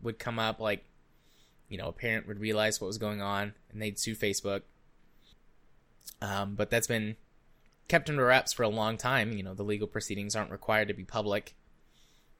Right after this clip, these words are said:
uh, until it became a class action lawsuit more recently, um, due to the massive amount of chargebacks that they were having. Um, it says somewhere in this article, somewhere around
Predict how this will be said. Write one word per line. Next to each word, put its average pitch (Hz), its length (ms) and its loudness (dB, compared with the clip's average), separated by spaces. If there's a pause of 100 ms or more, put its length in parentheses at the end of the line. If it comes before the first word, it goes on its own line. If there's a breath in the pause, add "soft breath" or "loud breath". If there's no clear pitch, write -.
(240)
uh, 101 40 -8 (260)
until 98 640 0 (220)
it 107 100 -4
became 107 320 -4
a 101 40 -4
class 98 340 2
action 101 360 -2
lawsuit 104 480 -2
more 107 120 -6
recently, 98 600 -4 (560 soft breath)
um, 104 440 0
due 135 260 4
to 127 380 2
the 117 140 0
massive 113 540 4
amount 117 280 0
of 101 80 -4
chargebacks 139 680 4
that 110 140 -2
they 104 100 2
were 95 100 0
having. 92 480 0 (1160 soft breath)
Um, 113 240 4
it 131 100 0
says 214 200 6
somewhere 185 260 6
in 151 80 6
this 139 140 2
article, 135 280 6
somewhere 185 400 6
around 143 420 6